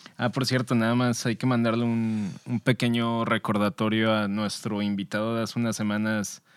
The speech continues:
Pablo Mata, que, pues, se la peló con su equipo en la final. <coughs> Lo sacó el Toluca, <coughs> así que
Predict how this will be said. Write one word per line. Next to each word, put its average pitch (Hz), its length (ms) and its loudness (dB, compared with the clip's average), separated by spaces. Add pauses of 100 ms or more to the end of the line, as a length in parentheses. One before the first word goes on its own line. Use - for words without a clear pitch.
(360)
Pablo 117 280 4
Mata, 110 440 0
que, 95 380 -6
pues, 92 180 -6
se 98 100 -4
la 92 140 0
peló 98 400 -2
con 95 680 -4
su - 160 -8
equipo 95 360 -6
en 104 100 0
la 101 80 0
final. 95 320 -4
<coughs> - 680 -8
Lo 107 180 -2
sacó 107 260 -4
el 107 140 0
Toluca, 110 400 4 (300)
<coughs> - 280 2
así 135 240 0
que 95 460 -4